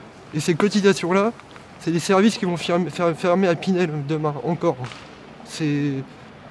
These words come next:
c'est en, c'est peut-être même l'hôpital qui va fermer demain. Ce sera peut-être plus que des cliniques privées. Et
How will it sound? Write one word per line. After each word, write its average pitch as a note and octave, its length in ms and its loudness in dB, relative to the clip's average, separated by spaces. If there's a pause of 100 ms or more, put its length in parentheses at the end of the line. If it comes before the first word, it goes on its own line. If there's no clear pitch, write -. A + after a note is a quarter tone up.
c'est - 160 -2
en, F3 180 4
c'est E3+ 140 0
peut-être - 280 2
même G3 220 8
l'hôpital G3+ 460 4 (140)
qui E3 120 -2
va C#3+ 100 -2
fermer D3+ 320 0 (300)
demain. D#3 280 0 (560)
Ce - 80 -12
sera D3 100 -4
peut-être F#3 220 4
plus G#3+ 180 2
que A3 100 6
des F#3+ 140 4
cliniques G#3+ 360 6 (120)
privées. F#3+ 320 2 (1160)
Et C#3+ 420 2